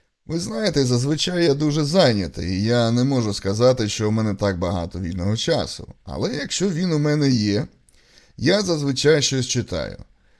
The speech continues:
Я абсолютно впевнений, що хороші книги — це також наші друзі. What do you usually do in your free time? You know, I'm absolutely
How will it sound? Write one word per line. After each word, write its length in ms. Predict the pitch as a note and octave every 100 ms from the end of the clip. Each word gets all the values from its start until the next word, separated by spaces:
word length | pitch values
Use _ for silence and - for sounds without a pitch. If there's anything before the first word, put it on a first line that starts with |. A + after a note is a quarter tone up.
| _
Я 180 | G#2+ B2
абсолютно 580 | C3+ - F#3 A3+ G#3 G#3+
впевнений, 720 | E3 - D3+ D3 B2 F2+ D#2+
що 180 | - G#2
хороші 420 | - F#2 G#2+ -
книги — 420 | F#3+ F3+ E3+ D#3+ D#3+
це 260 | - F#2
також 580 | E2+ E2 E2+ G#2+ - -
наші 520 | D#2+ E2+ - - F#2+ - -
друзі. 400 | F#2+ G#2+ - - - _ _ _ _ _ _ _ _ _ _ _ _ _ - - _ _ _ _ -
What 300 | G3 A3+ A3+
do 80 | F#3+
you 240 | F#3+ E3+
usually 240 | C#3+ C#3 C3
do 140 | C3
in 160 | C3+ A2
your 200 | F#2+ -
free 320 | G2+ A2 -
time? 320 | F#2+ D#2+ C2 - _ _ _ _ _ -
You 140 | F#3+ A#3
know, 360 | A3+ G#3 - _ _ _ _ _ -
I'm 200 | C3 E3+
absolutely 440 | E3 - D3